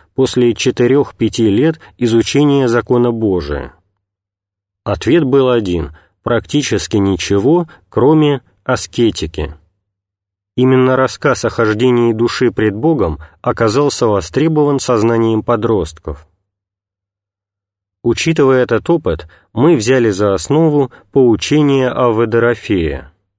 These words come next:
Материал закона Божия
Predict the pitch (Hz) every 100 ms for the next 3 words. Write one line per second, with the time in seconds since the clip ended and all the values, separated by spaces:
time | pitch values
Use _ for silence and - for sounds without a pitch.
0 | _ _ _ _ _ _ - 107 110 135
1 | 156 156 120 120 160 170 120 92 92 80
2 | 80 71